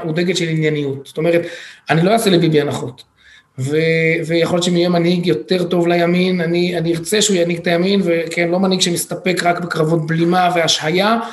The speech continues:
ושכל גאוותו הגדולה זה שהוא לא פינה יישובים בתקופת אובמה,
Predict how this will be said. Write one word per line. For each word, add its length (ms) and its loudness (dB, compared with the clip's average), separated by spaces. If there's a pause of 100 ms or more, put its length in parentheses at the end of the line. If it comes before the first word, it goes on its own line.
(300)
ושכל 480 0
גאוותו 500 2
הגדולה 400 2
זה 60 0
שהוא 240 0
לא 260 2
פינה 300 2
יישובים 540 0
בתקופת 420 -2
אובמה, 360 0